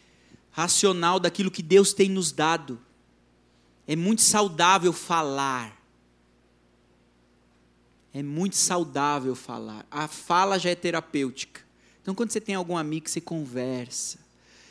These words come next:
que você fala das coisas, isso já, já vai ajudando sua cabeça a se resolver. A gente vive uma,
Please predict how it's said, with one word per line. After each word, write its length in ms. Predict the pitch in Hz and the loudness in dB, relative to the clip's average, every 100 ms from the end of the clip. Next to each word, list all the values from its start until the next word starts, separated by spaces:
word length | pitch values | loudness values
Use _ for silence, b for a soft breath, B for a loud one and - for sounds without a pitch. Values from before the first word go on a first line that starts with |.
| b b | b b
que 60 | |
você 180 | 131 - | -6 -6
fala 420 | 135 - 156 151 135 | -6 -2 0 0 -2
das 240 | 131 - | -4 -6
coisas, 440 | - 147 139 127 - b b | -4 -2 -4 -8 -18 b b
isso 160 | 151 160 | -4 -2
já, 440 | 160 165 151 139 b b b | 0 0 -2 -6 b b b
já 140 | - 143 | -8 -2
vai 120 | 165 | 0
ajudando 320 | 151 156 165 | 2 2 2
sua 120 | 170 | 0
cabeça 720 | 160 156 156 151 170 160 139 127 135 | -2 -2 0 0 -2 -4 -6 -12 -12
a 20 | |
se 160 | - 151 | -8 -4
resolver. 640 | 151 156 143 120 135 135 b b b _ _ _ _ _ b b b | -4 -4 -8 -8 -10 -10 b b b _ _ _ _ _ b b b
A 80 | 120 | -10
gente 280 | 135 175 165 | -6 -4 -2
vive 280 | 180 185 202 | -2 0 0
uma, 560 | 190 180 165 139 113 | 2 2 2 -2 -8